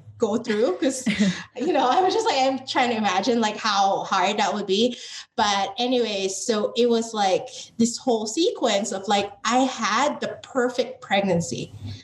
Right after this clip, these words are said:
Speaker 1: up until that point where it was at thirty-six weeks,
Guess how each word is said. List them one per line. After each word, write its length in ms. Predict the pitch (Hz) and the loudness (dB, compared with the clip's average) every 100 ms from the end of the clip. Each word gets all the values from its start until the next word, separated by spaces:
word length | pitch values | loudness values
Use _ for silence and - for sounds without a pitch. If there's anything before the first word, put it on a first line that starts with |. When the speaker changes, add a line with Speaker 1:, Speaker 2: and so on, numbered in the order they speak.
| - | -4
Speaker 1:
up 200 | 226 247 | -2 0
until 360 | 262 269 294 254 | 0 0 0 0
that 300 | 247 202 - | 2 -2 -6
point 400 | - 240 226 220 | -2 2 2 -2
where 280 | 208 202 - | -2 0 0
it 120 | 214 | 0
was 480 | 220 254 - - - - - - - | 4 4 2 -6 -12 -20 -20 -20 -2
at 260 | 233 214 208 - - - | 0 0 -2 -14 -16 -2
thirty-six 880 | 240 269 269 - - 233 233 - 170 | 0 0 -2 -4 0 2 0 -8 -6
weeks, 680 | 202 226 269 - - - - | 0 0 0 -4 -6 -6 -8